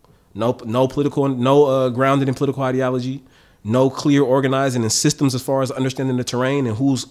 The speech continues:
which column is responsible for the front, the rear, the deactivating the mines, the feeding the folks, the clothing the folks, the doctors, right? Like, this is, if you start talking about revolution,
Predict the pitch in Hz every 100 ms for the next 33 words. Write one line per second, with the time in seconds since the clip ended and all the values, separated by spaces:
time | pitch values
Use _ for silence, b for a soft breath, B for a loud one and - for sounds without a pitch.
0 | - 127 131 - - 135 131 123 113 -
1 | 123 123 127 - 107 - 143 135 123 131
2 | 139 143 139 B B 101 107 101 98 135
3 | 127 127 123 131 123 113 127 143 143 151
4 | 151 - B B 104 107 - 160 147 139
5 | 131 139 147 120 - 143 143 135 135 139
6 | 123 123 143 - 165 131 147 127 117 156
7 | 156 139 123 - b b 95 151 180 175
8 | 175 151 135 - - 107 156 165 185 -
9 | 110